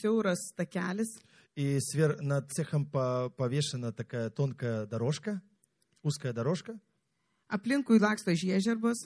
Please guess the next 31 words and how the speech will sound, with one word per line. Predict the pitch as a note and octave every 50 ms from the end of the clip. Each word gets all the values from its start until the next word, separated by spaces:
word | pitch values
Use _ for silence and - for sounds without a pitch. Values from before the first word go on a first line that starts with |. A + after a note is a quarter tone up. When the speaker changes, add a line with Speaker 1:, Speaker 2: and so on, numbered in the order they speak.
| - _ _ _ _ -
Speaker 2:
И | C3+ B2+
вокруг | A#2+ C#3+ D3 - E3 E3+ D3+ -
искры | E3+ C3+ C3+ C#3+ - - - D3 D#3+ E3
летают. | E3 E3+ E3+ - F#3 F#3 G3 G#3 G#3 - _ _ _ _ _ _ _ _ _ _ _ _ _ -
Speaker 1:
Ugnis | G#3+ G#3+ A#3 A3+ A3+ G#3+
dega. | G#3 A#3 A#3 A#3 A3+ A3+ A3+ A3+ A3 A3 - _ _ _
Speaker 2:
Огонь | - B2 A2 G2+ C3 C#3 D#3 E3
горит. | C#3+ F3 F3 F3 G3 G#3 G3 - - _ _ _ _ _ _ _ _ _ _ _ _ _ _
Speaker 1:
Ir | - A3 A#3
aš | A3+ A#3 -
suprantu, | A3+ - A#3+ A#3+ A3+ C4+ C4
kad | - A#3 A#3
mes | A3+ G#3+ G#3 G3 - -
einame | A3+ A#3 A#3+ A#3 A3+ A3 G3+ G3 F#3+ - - _ _ _ _ _
antru | G3+ G3 G3 G3+ G#3+ G3+
dangumi. | G3 G3+ G3+ F#3+ G3+ G#3 G#3+ F#3+ D3 D3 - _ _ _ _ _ _ _ _ - _ _
Speaker 2:
И | D3 D3+
я | D#3+ D#3
понимаю, | D#3+ D#3+ E3 F3 F3+ F3
что | D#3+ - - D3+
мы | D3 D3 D3
идём | C#3+ D3 D#3 D3+ D3
на, | C#3+ C#3 D3 - _
по | C#3+
второму | B2+ - - C#3 C#3 C#3 C#3 C#3
небу. | C3+ C3+ C3 G#2 F#2+ F#2 - _ _ _ _ _ _ _ _ _ _ _ _ _ _ _ _ _ _ _ _ _ _ _ _ _
Speaker 1:
Aš | G#3+ G3
ten | - A#3+ A#3+
nemačiau | A#3 A#3 A#3 A#3 A3+ - A#3+ A3+
jokių | A3 A3 F#3
demonų. | F#3 F#3+ F#3 F#3+ G3+ A3+ B3 C4+